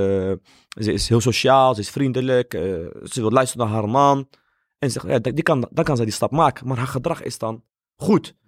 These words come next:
En daar investeer je in en dat helpt je ook te ontwikkelen en zorgt voor een gezonde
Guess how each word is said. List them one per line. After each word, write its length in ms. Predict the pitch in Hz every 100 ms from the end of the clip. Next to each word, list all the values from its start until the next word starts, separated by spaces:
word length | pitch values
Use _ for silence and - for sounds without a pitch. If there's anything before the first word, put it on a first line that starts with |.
| _ -
En 80 |
daar 140 | 131 170
investeer 420 | 147 110 - 175
je 100 | 139
in 160 | 104 123
en 60 |
dat 160 | 151 127
helpt 220 | 139 175
je 100 | 139
ook 280 | - 120 - _ _ - -
te 100 | -
ontwikkelen 480 | 123 107 160 143 123
en 200 | 123 117
zorgt 200 | 147 -
voor 180 | 127 120
een 120 | 110
gezonde 480 | 107 143 127 123